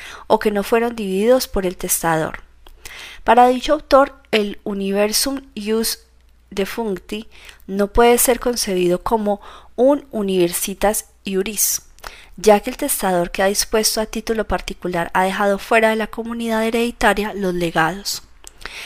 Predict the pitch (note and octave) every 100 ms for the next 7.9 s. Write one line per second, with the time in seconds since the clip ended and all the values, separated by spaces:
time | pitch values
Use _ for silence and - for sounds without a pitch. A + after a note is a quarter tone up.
0 | - - - - G#3+ G#3 G3+ - A#3+ A3+
1 | D4+ D#4 - F#3+ F3+ F3 F3+ F3 G3 A3+
2 | G#3 F3+ F3 F#3+ G#3+ G3 F#3 F3 E3 F3
3 | F#3 G#3+ - - - - G3+ G#3 G3+ G3
4 | - F#3+ F3+ F3+ - A3+ G#3 F3+ F3+ G3+
5 | - B3+ - - - - G3+ F#3+ F#3 F#3+
6 | F3+ F3+ F3 - G#3+ G#3 A3+ - _ A#3+
7 | A3 - C4 - G#3 A#3 A3+ G3+